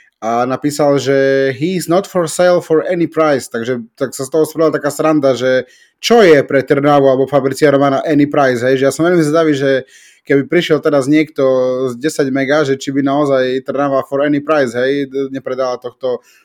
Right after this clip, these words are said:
inak veľmi šikovného slovenského stredopoliara, čiže, no, ale t-, každopádne je to trošku dobrý plus pre Slovenskú ligu, že sa objavil hráč zo Slovenskej ligy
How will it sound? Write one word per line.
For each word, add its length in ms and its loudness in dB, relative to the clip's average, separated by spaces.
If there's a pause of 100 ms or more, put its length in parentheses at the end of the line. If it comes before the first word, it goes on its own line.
(320)
inak 240 0
veľmi 240 2
šikovného 480 -2
slovenského 480 -4
stredopoliara, 640 -4
čiže, 320 -2 (480)
no, 400 0 (800)
ale 240 4
t-, 160 -6
každopádne 560 2
je 240 4
to 160 0
trošku 400 -2
dobrý 320 0
plus 240 -4
pre 160 -10
Slovenskú 480 -4
ligu, 240 -2
že 80 -4
sa 160 -6
objavil 480 -2 (400)
hráč 480 -2
zo 80 -6
Slovenskej 480 -4
ligy 320 -4